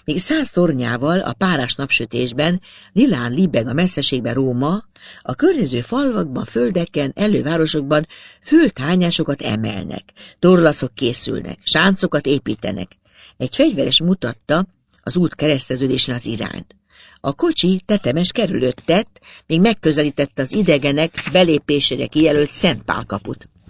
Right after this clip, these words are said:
Így még egy fél óra, hátuk mögött az óriási Pál bazilikával, romos, kietlen pusztaságban, míg feltűnnek a Porta San Paolo vérbarna tornyai. Szemben a kis piramissal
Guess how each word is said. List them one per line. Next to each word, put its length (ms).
Így 260
még 240
egy 160
fél 280
óra, 400
hátuk 360
mögött 340
az 120
óriási 440
Pál 340
bazilikával, 800
romos, 500
kietlen 420
pusztaságban, 880
míg 140
feltűnnek 560
a 60
Porta 360
San 280
Paolo 480
vérbarna 680
tornyai. 540
Szemben 400
a 40
kis 180
piramissal 760